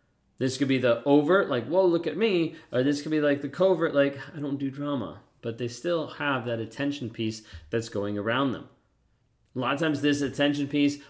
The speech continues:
will bring about a sense of entitlement, bring about a sense of superiority. Did you have someone in your life that is very much in the aspect of being superior to everybody? Not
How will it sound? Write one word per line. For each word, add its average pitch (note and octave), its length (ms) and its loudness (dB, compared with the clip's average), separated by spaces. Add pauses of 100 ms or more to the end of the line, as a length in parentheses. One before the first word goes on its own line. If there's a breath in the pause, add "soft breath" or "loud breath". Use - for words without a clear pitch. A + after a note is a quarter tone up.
will A#2+ 160 2
bring B2+ 300 0
about A#2+ 260 0
a G#2+ 60 -6
sense A2+ 280 -8
of G2 60 -10
entitlement, D#3 600 -2 (220 loud breath)
bring C#3 220 2
about B2+ 240 -2
a A#2+ 60 -2
sense A#2+ 420 -6
of A2+ 220 -2
superiority. A2 840 -2 (880)
Did B2+ 240 -2
you D#3 80 4
have D#3+ 160 2
someone D#3 300 0
in B2 100 -2
your A2 160 -2
life C#3+ 460 -2
that A#2+ 340 0
is A2+ 220 -4
very A#2 340 0
much A2 360 -6
in A#2+ 120 -6
the G#2 100 -6
aspect A2+ 400 -8
of G#2+ 120 -8
being G#2+ 240 -4
superior C3+ 560 -2
to B2+ 180 -4
everybody? A2 400 -2 (800 soft breath)
Not C3 440 -2